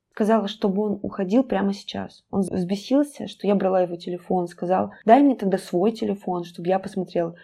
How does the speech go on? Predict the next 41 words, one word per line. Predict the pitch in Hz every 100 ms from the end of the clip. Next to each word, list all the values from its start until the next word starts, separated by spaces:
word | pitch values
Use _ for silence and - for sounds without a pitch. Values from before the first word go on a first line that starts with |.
| _
Я | 247 269
отказала. | - 185 170 165 175 185 _ _ _ _ _ _ -
Не | 214
потому, | 220 269
что | 330 -
с | -
кем-то | 190 175 175
встречаюсь | - 92 - 90 90 -
и | -
переписываюсь, | 165 175 175 170 - 185 185 - -
а | 196
просто | 202 269 262 202
я | 196
там | 196 214 190
обсуждала | - - 196 233 285
его | 214 175
с | 160
девочками, | 175 175 170 - 175
и | 170
это | 208 220
было | 185 185 175
не | 175 190
для | 180 196
его | 180 170
глаз. | 160 170 - - _ _ _ _ _ _
Его | 196 247
это | 339 339 175 170
выбесило. | - - 170 170 226 - 262 262 _ _ _ _ _ -
И | -
он | - 269
уверился, | 247 208 233 226 196 185
что | - 196
я | 202
ему | 196 180 165 - -
боюсь | - 202 208 202
телефон | 185 185 294 294
дать, | 254 -
потому | - 180 202
что | 220 - 95 - -
я | 101 196
изменяю. | - 185 175 170 160 170 185